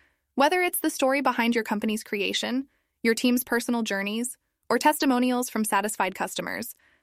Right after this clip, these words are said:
storytelling can significantly enrich your branding strategy.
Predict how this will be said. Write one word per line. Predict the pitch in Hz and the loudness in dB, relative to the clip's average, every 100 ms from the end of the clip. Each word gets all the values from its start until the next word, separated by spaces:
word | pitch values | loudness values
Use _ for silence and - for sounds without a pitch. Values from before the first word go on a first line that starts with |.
| _ | _
storytelling | - 294 339 339 269 233 233 247 | -4 2 2 2 0 0 0 0
can | 226 | 2
significantly | 226 208 254 294 320 262 269 | 2 0 0 0 -2 0 0
enrich | 220 208 202 - | 0 0 -2 0
your | 214 | -2
branding | 202 185 185 190 | -2 -2 -2 -6
strategy. | 202 - 90 - - 220 | -4 -4 -4 -6 -8 -8